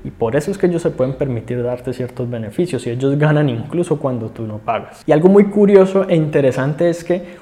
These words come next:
uno puede, no hay, no hay límite en cuanto a la cantidad de tarjetas de crédito que se puedan tener. Uno, incluso si tiene más de una tarjeta de crédito, puede ser positivo ante las entidades financieras.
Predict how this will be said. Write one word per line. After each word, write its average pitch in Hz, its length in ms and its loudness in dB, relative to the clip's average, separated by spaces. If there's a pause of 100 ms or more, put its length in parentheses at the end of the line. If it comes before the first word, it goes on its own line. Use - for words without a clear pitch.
uno 175 140 -2
puede, 190 380 4
no 160 140 2
hay, 160 100 4
no 160 80 2
hay 165 100 4
límite 196 380 0
en 175 100 0
cuanto 143 380 -2
a 135 40 0
la 139 160 -6
cantidad 131 520 -4
de 160 140 0
tarjetas 123 500 -2
de 135 120 -2
crédito 127 340 -2
que 135 100 -8
se 120 120 -8
puedan 120 300 -6
tener. 135 480 -2
Uno, 143 300 -2 (320)
incluso 147 480 0
si 196 220 -4
tiene 147 280 0
más 175 360 0
de 175 60 2
una 175 200 -2
tarjeta 143 380 -2
de 160 80 -2
crédito, 160 320 -4
puede 131 240 -8
ser 151 260 -6
positivo 156 760 -2
ante 117 220 -4
las 117 160 -8
entidades 117 480 -6
financieras. 127 800 -2